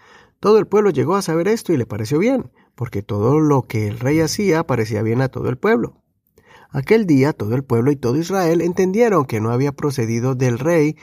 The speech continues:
el asesinar a Abner, hijo de Ner. Entonces el rey dijo a sus servidores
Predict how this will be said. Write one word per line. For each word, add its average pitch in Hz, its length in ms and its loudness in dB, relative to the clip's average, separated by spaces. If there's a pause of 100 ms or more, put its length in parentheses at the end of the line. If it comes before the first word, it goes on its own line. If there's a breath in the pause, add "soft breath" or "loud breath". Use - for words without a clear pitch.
(200 loud breath)
el 202 160 2
asesinar 135 520 2
a 147 120 -2
Abner, 113 280 -2
hijo 113 200 -2
de 143 120 -2
Ner. 180 340 -4 (680 soft breath)
Entonces 113 360 -2
el 107 120 0
rey 110 160 0
dijo 107 180 0
a 110 60 -2
sus 117 140 -4
servidores 131 720 0